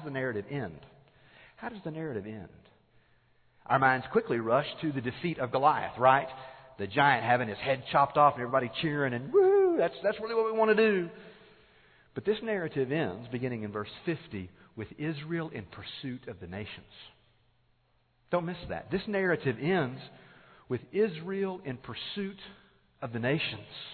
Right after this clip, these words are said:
As we understand what the Old Testament means and how it fits in with the grand narrative of all of the Scripture, you need to understand that Israel exists for the sake of the nations.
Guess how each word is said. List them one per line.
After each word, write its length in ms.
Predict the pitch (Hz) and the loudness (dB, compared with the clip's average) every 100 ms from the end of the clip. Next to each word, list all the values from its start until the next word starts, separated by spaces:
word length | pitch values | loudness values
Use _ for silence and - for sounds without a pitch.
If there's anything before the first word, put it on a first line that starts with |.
| - _ _ _ _ _ _ _ _ - | -20 _ _ _ _ _ _ _ _ -10
As 80 | 123 | 0
we 160 | 185 | 2
understand 800 | 180 170 160 - 185 190 190 170 | 4 2 -2 2 4 4 2 2
what 160 | 156 156 | 2 4
the 60 | |
Old 180 | 170 175 | 2 4
Testament 340 | 190 180 165 | 2 2 0
means 320 | 160 185 190 165 | 2 4 2 0
and 120 | 131 - - | -8 -10 2
how 200 | 190 180 | 6 6
it 80 | 185 | 6
fits 140 | 190 185 | 4 4
in 140 | 190 170 | 2 0
with 100 | 151 | 0
the 60 | |
grand 360 | 139 170 170 160 | 4 6 6 6
narrative 420 | 160 180 185 175 | 6 6 4 2
of 100 | 143 | 4
all 260 | 139 160 180 | 6 8 6
of 60 | |
the 100 | 143 - | 0 0
Scripture, 340 | 196 185 196 | 0 0 -2
you 140 | 175 160 | 0 0
need 80 | |
to 120 | 165 156 | 2 2
understand 400 | 175 170 202 151 | 0 2 2 2
that 140 | 131 | 4
Israel 360 | 170 175 220 170 | 4 6 4 4
exists 480 | 127 110 165 208 - - - - - - | 2 4 4 4 0 -14 -16 -18 -20 -6
for 100 | 208 | 2
the 120 | 196 - | 4 6
sake 280 | 165 147 190 | 8 8 6
of 80 | 170 | 4
the 60 | |
nations. 500 | 175 196 196 170 120 | 8 8 8 2 -4